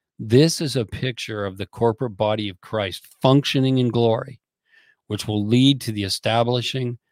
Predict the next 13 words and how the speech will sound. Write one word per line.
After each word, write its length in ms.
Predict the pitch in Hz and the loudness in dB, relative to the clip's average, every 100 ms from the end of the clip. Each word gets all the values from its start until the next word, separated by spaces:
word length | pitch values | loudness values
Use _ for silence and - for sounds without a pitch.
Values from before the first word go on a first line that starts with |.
| _ _ _ | _ _ _
of 180 | 107 | -8
the 60 | 95 | -8
government 440 | 90 104 101 104 | 0 0 2 0
of 120 | 101 87 | 0 0
God 280 | 98 95 90 | 2 2 -2
on 140 | 87 | -6
the 140 | 87 | -8
earth. 340 | 85 82 80 _ _ _ _ _ _ _ _ _ _ _ _ _ _ _ _ _ _ _ _ _ _ | -8 -10 -14 _ _ _ _ _ _ _ _ _ _ _ _ _ _ _ _ _ _ _ _ _ _
Ezekiel 560 | 104 87 110 107 123 110 | -10 -2 -2 0 0 4
one 200 | 113 110 | 4 4
sixteen, 720 | - 120 - - 139 135 120 | 2 -2 -2 0 2 4 2
"The 120 | 98 | -2
appearance 800 | 98 - 139 156 160 151 - - | -6 0 4 6 4 2 -2 -6